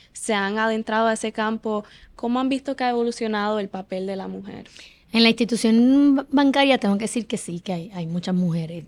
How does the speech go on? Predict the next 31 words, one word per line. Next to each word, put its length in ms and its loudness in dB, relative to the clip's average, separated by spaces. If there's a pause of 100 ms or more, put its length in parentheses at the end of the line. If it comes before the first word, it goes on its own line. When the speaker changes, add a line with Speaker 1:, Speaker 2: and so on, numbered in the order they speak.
(280)
Speaker 2:
Eh, 240 -2
al 160 -4
ser 260 2
abogada 500 4
también, 840 2 (400)
desde 340 0
los 180 0
años 220 0
de, 420 0
de 80 -2
estudio, 460 0
también 400 -2
casi 240 -8
siempre 580 -4
era, 240 -2
ahora 300 4
hay 80 6
mucho 460 4
más 180 0
mujeres 460 -2
estudiando 600 -8
que 140 -12
antes. 340 -14 (680)
Eh, 320 2 (400)
pero 340 4 (840)
la 200 2
importancia 640 2
de, 380 2 (100)
de 400 2
la 140 0
mujer 540 2